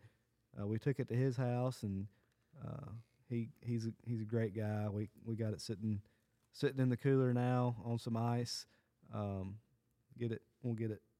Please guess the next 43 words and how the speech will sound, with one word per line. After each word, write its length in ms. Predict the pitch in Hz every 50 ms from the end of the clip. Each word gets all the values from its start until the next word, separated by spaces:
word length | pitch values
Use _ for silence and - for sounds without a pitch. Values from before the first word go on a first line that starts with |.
| - _ _ _ _ _ _ _ -
off 220 | 123 123 117 -
the 80 | - 117
bone 400 | 107 120 117 117 120 120 117 107
here 380 | 110 113 110 107 107 104 104 - - - _ _ -
just 200 | - 113 101 -
a 80 | 101 101
couple 360 | - - 127 117 107 - 98
days, 480 | 98 104 104 107 104 101 101 101 101 -
letting 180 | 104 104 -
it 80 | 107 - -
rest 340 | 104 104 98 101 - - -
a 20 |
little 240 | 95 95 98 98 95
bit. 280 | 92 101 98 98 98 - _ - - _ _ _ _ _ _ _ - -
Um, 240 | 101 98 98 101 98
but 100 | 104 92
yeah, 380 | 104 117 127 135 139 139 139 139 - - - 80 87
I, 240 | 104 104 104 107 107 101 196 - _ _ _ _ _ _ _ _ _ -
no, 280 | 117 123 135 147 143 - -
no 180 | 127 131 139
duck 300 | 147 143 143 143 147 131
hunting 240 | - 143 143 123 139
for 120 | 131 - 131
me. 260 | 127 131 131 139 139
The 240 | 131 120 110 104 101 - - _ _ _ _ _ _ _
the 60 | -
water, 380 | 101 101 110 117 120 123 123 -
uh, 180 | 110 107 101 98
the 180 | 95 95 95 92 -
ice 260 | 107 120 123 120 -
was 120 | - 101
too 200 | - - 131 123
thick, 440 | 113 - - 117 117 117 110 - -
and, 220 | 104 95 95 92 90 - _ _ _ _ _ _ _ - 117 - 107
um, 400 | 95 92 90 90 87 85 92 101 - _ _ _ _ _ _ _ _ _ _ _ -
I 40 | -
think, 260 | 101 - 117 113 113 - _ -
I 20 | -
think 240 | - - 113 107 -
some, 320 | - - - 107 101 98 95 - _ _ _ _ _ _ _ _ -
there 140 | 127 127 131
was 120 | 131 120
some, 220 | - 123 117 117